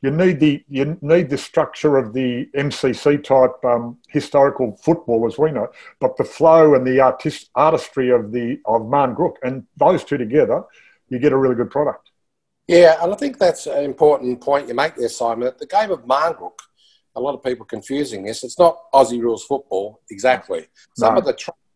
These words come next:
Speaker 2: the Marn Grook game we see in Aussie rules football now because of the way that we played Marn Grook, the marking and the kicking style and stuff. So
Speaker 1: Yes.
Speaker 2: some of the traits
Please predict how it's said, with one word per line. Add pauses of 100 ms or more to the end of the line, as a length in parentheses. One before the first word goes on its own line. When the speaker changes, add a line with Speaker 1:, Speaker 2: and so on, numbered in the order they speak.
(140)
Speaker 2:
the
Marn
Grook
game
we
see
in
Aussie
rules
football
now (360)
because
of
the
way
that
we
played
Marn
Grook,
the
marking
and
the
kicking
style
and
stuff.
So
Speaker 1:
Yes.
Speaker 2:
some (120)
of
the
traits